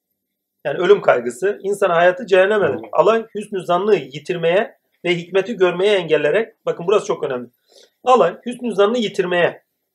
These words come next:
Speaker 1: Çünkü alay ettiğinizde zaten hakkın tezahürünü unuttunuz. Hüsnü zannla bakmıyorsunuz zaten. Hüsnü zannı yitirmeye ve hikmeti görmeyi engelleyerek ilahi bereketten insanı yoksun kılar.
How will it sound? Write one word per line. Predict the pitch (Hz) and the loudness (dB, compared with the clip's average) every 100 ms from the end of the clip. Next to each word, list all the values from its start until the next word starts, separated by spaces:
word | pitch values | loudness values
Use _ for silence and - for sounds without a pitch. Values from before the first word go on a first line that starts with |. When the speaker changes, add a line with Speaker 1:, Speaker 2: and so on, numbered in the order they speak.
| _ _ _ _ _ _ _ _ | _ _ _ _ _ _ _ _
Speaker 1:
Çünkü | 196 240 | -4 2
alay | 254 214 | 8 8
ettiğinizde | 196 208 208 233 | 8 4 2 4
zaten | 226 214 185 | 4 4 2
hakkın | 190 214 | 0 -2
tezahürünü | 208 180 190 202 240 | -4 2 2 4 2
unuttunuz. | 208 190 180 123 - _ _ _ _ - | 0 0 -4 -6 -10 _ _ _ _ -14
Hüsnü | 214 240 | -10 -2
zannla | 226 269 214 | 0 2 2
bakmıyorsunuz | 185 226 190 - 117 | 2 2 -2 -2 -8
zaten. | - - _ _ _ _ _ _ - | -14 -20 _ _ _ _ _ _ -12
Hüsnü | 294 214 190 | -8 -4 0
zannı | 202 247 | 0 0
yitirmeye | 247 220 202 180 139 - _ _ - | -4 2 2 2 -2 -4 _ _ -4
ve | 190 | -2
hikmeti | 160 185 214 220 254 147 | -2 -4 0 0 -2 0
görmeyi | 180 202 214 233 | 4 4 6 4
engelleyerek | 202 185 185 190 202 247 190 139 - _ _ | 4 2 2 6 8 8 8 2 -8 _ _
ilahi | - 190 208 247 | 0 4 4 4
bereketten | 214 175 160 151 160 | 0 0 0 -2 -2
insanı | 190 226 214 196 | -4 -4 -4 -2
yoksun | 180 170 190 | -2 -4 -8
kılar. | 170 127 | -6 -8